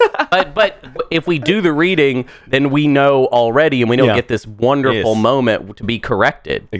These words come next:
Speaker 2: Exactly.
Speaker 1: whole thing. As people listen to the show because we get corrected, and
Speaker 2: Yeah.
Speaker 1: they enjoy that, I think.
Speaker 2: Uh, they were given the old Imperial Intelligence building for their headquarters, but it needs to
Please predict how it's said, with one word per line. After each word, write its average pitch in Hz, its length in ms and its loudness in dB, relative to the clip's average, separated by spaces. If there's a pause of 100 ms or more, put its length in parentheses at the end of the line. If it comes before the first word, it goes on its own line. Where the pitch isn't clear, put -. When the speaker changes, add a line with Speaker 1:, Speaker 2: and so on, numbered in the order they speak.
Speaker 2:
Exactly. - 180 -4
Speaker 1:
whole 120 120 -2
thing. 110 220 -2
As - 80 -8
people 208 240 -2
listen 151 260 0
to 117 40 0
the 107 80 0
show 135 220 -2
because 98 480 -2 (320)
we 107 200 0
get 98 220 -6
corrected, 87 540 -2
and 92 100 2
Speaker 2:
Yeah. 92 60 -2
Speaker 1:
they 90 340 -2
enjoy 92 300 0
that, 62 180 -2
I 73 60 -2
think. 85 240 -4 (320)
Speaker 2:
Uh, 135 180 2
they 180 220 2
were 262 160 4
given 226 420 0
the 151 240 2
old 214 480 4
Imperial 208 760 0
Intelligence 151 760 -2
building 87 360 -6
for 175 280 0
their 120 140 2
headquarters, 107 600 -2 (240)
but 359 140 2
it 392 100 2
needs 294 260 0
to 170 360 2